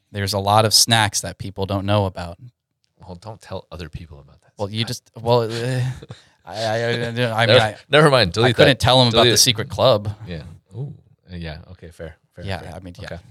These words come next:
Speaker 1: Password swordfish.
Speaker 2: <laughs> That's not how you, don't tell people about things.
Speaker 1: Oh, they won't believe me now.
Speaker 2: Oh, okay, good.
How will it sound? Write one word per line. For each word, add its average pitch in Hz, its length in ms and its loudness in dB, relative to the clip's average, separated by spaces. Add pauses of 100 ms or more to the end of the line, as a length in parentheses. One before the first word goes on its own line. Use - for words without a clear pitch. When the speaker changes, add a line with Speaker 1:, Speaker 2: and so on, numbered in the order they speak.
(120)
Speaker 1:
Password 92 360 -4
swordfish. - 640 -10 (260)
Speaker 2:
<laughs> - 40 -16 (1400)
That's - 160 -20
not 117 180 0
how 107 100 -2
you, 110 180 -6 (340)
don't 107 200 -12
tell 107 160 -8
people 92 260 -10
about 80 220 -10
things. 80 320 -14 (280)
Speaker 1:
Oh, 98 100 -2
they 95 100 -2
won't 117 200 2
believe 85 240 -8
me 78 60 -16
now. 98 240 -2 (200)
Speaker 2:
Oh, 76 180 -6 (120)
okay, - 160 -18 (120)
good. - 140 -20